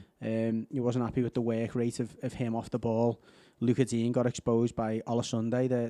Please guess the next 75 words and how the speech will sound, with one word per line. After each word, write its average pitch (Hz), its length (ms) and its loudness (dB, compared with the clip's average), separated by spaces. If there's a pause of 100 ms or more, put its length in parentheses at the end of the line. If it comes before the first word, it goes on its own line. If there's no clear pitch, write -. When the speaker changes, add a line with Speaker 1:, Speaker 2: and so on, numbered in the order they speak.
Speaker 2:
their 117 160 -2
fullback. 113 420 -4
He 143 80 2
was, 120 220 2
Speaker 1:
Yeah. 101 60 -10
Speaker 2:
he 123 40 -4
was 117 140 -4
a 127 60 0
really 127 340 2
good 139 180 0
player, 110 300 -2
to 151 80 -4
be 165 80 -2
fair 147 220 2
to 123 100 -2
him. 113 160 0 (520)
Uh, 110 220 -2
apparently 131 320 -2
he 131 60 -2
was 123 120 0
on, 113 280 0 (480)
I 117 60 -14
don't 110 80 -4
know 151 40 2
if 156 40 2
he 143 40 2
was 120 120 -2
on 110 80 0
trial 117 420 -2
at 139 80 -4
United 139 520 0 (220)
when 123 140 -2
he 123 40 0
come 127 200 -2
from 131 120 -2
the 127 80 0
M 120 120 0
L 113 100 -2
S, 104 160 -6
or 110 140 0
he, 107 240 -4
he 127 80 -8
has 110 140 -4
a 110 40 -4
short-term 110 560 -2
deal 110 260 -6
there, 127 200 -4
but 123 160 -2 (560)
looks - 200 -4
a 165 40 0
good 143 180 4
player. 127 320 2
And 151 80 6
Speaker 1:
He 139 80 2
Speaker 2:
but, 139 60 4
Speaker 1:
got 156 120 2
Speaker 2:
you 156 60 2
know, 131 60 6
Speaker 1:
better 151 180 0
and 131 100 0
better, 117 220 -2
didn't 123 240 -2
he, 151 80 0
as 117 180 -4
Dean - 140 0
Speaker 2:
he 151 60 2
did. 190 160 8
Speaker 1:
got 143 40 4
more 131 180 10
Speaker 2:
He's, - 80 -2
he's - 120 4
Speaker 1:
tired? 185 140 8
Speaker 2:
athletic, 165 400 4
isn't 165 200 6
he? 190 160 6